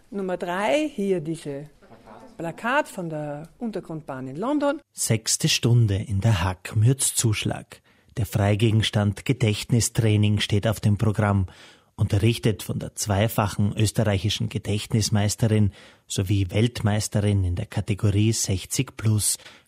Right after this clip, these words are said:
Speaker 2: Luise Maria Sommer, vierundsechzig Jahre alt,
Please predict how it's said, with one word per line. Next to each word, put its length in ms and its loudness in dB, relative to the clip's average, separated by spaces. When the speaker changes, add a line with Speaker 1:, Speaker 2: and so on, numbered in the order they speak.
Speaker 2:
Luise 420 6
Maria 380 6
Sommer, 480 2
vierundsechzig 840 2
Jahre 340 2
alt, 300 2